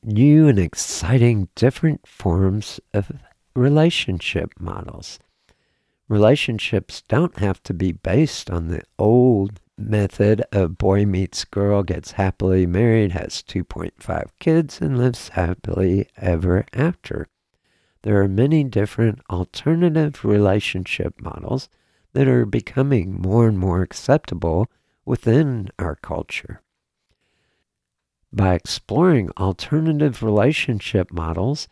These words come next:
it gives you more options to choose from. The next part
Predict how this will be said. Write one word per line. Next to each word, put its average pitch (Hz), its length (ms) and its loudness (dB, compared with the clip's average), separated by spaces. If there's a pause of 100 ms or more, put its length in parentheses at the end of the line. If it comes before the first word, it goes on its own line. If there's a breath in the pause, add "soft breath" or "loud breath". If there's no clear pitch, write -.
(120)
it - 160 0
gives 165 280 2
you 131 360 0
more 123 640 4 (120)
options - 720 -2
to - 140 -8
choose - 520 -6
from. - 440 -14 (2500)
The 104 100 0
next 120 480 0
part 98 460 -2